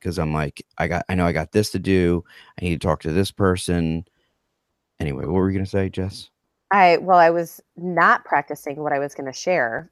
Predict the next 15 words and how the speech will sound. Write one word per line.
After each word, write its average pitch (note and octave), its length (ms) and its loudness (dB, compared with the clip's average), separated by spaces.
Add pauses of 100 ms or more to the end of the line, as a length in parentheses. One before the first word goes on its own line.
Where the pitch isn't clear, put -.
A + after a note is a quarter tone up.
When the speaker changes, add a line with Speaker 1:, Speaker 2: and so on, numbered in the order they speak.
(140)
Speaker 2:
<clears throat> G#3+ 220 -6 (120)
Um, E3 320 2 (220)
it, A#3+ 100 -8 (160)
it's - 360 -4
a F#3 120 6
ted F3+ 280 2
Talk G#3 280 2
on E3 140 0
ten D#3+ 260 -2
ways D#3 200 -2
to F#3+ 80 -4
have E3+ 140 -2
a D#3+ 40 -8
better D3 220 0
conversation, D#3 880 -6